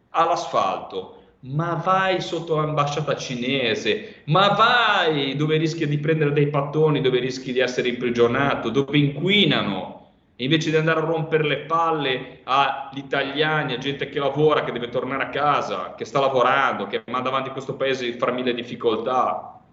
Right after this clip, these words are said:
Ma te ne rendi conto le proteste di questi scemi, di questa gente che non ha sale in zucca? Ma vai, ma vai a fare la protesta dove, sui temi, fai delle battaglie, falle con le palle se tu credi in qualcosa, falle,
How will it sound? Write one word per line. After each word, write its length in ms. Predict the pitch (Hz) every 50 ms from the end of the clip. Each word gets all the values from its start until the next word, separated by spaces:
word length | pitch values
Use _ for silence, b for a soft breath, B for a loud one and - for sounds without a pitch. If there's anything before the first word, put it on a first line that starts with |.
| _ _ _ _ _ _ _ _ _ _ _ _ _ _ - 135
Ma 280 | 151 170 175 165 151
te 100 | 156 196 196
ne 120 | 208 240
rendi 360 | 277 320 330 277 214 147 -
conto 360 | - - 165 175 160 151 139
le 100 | 120 117
proteste 540 | 117 - 110 - - 143 147 139 - - 113
di 100 | 104 104 - -
questi 380 | - 147 143 147 - - -
scemi, 840 | - - - - 190 185 196 190 143 113 101 95 95 - - - - _ _ _
di 140 | - 147 160 156
questa 340 | - 220 - - - 160
gente 420 | 151 - 220 240 254 220 - 165 -
che 140 | - 156 147
non 220 | 147 147 160 -
ha 120 | - -
sale 340 | 151 - - 190 196 202 175 151
in 120 | 127 123
zucca? 760 | 117 - 156 190 185 156 - - - 85 80 - - - - b b b b b
Ma 240 | b 127 151 202 214 -
vai, 840 | 208 233 262 285 311 277 233 165 135 120 110 - - - - - - -
ma 180 | - 156 190 190
vai 180 | - 262 269
a 80 | 294 269
fare 220 | - 220 220 220
la 80 | 196 151
protesta 480 | 147 143 120 - 202 220 214 - -
dove, 500 | 139 135 123 120 117 - 113 - - - - - - - - - - - - -
sui 380 | - - - - - 220 208 220
temi, 380 | 220 226 196 165 147 - -
fai 320 | - - 311 349 349 254 143
delle 140 | 139 123 113
battaglie, 680 | 110 107 - - 113 104 98 95 92 - - 90 90
falle 340 | - - 220 226 233 214 196
con 160 | - - 147
le 100 | - -
palle 540 | - - 214 208 202 185 135 101 98 95 90
se 220 | 92 - - 104 101
tu 100 | - -
credi 280 | - 127 120 117 113
in 80 | 107 107
qualcosa, 580 | 107 98 95 98 - 101 95 92 92 92 95
falle, 840 | - - - - 85 82 80 90 104 135 160 - - - - - -